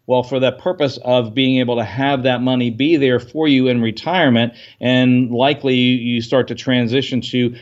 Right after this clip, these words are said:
make all or part of that money into your own personal pension plan, 'cause the idea behind those retirement accounts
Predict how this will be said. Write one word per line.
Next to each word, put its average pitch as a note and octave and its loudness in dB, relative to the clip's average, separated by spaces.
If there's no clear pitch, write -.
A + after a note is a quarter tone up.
make A#2+ 2
all C3 2
or A#2+ 2
part D#3 0
of A#2+ -2
that A#2 0
money B2+ 0
into B2 -4
your A#2 0
own B2 2
personal A#2+ -2
pension D3+ -2
plan, G2 -4
'cause A2 0
the A#2+ 4
idea A#2+ 4
behind A#2 -4
those A2 0
retirement C3 -2
accounts A2+ -2